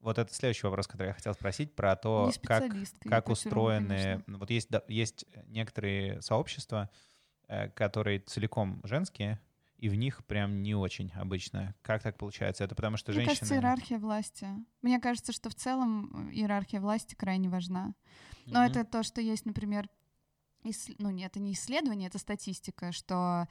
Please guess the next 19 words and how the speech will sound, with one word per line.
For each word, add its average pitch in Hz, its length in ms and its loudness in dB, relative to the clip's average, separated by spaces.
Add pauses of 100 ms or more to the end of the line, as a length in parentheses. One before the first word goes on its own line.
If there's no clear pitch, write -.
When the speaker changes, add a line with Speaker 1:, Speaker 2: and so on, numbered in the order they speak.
(380)
Speaker 2:
э, 175 760 2
женщины-судьи 202 1040 4
в 185 60 -2
Соединённых 180 520 -2
Штатах, - 640 -2
э, 180 340 -2
в - 60 -18
процентном 185 440 -2
соотношении 196 720 -2
чаще 180 580 -2 (180)
Speaker 1:
Они 113 180 4
жёстче 104 100 8
Speaker 2:
выносят 208 300 8
Speaker 1:
намного. 190 200 4
Speaker 2:
обвинительные 196 580 2
приговоры, 180 500 0
чем 170 220 -6
мужчины. - 540 -6
И - 100 -6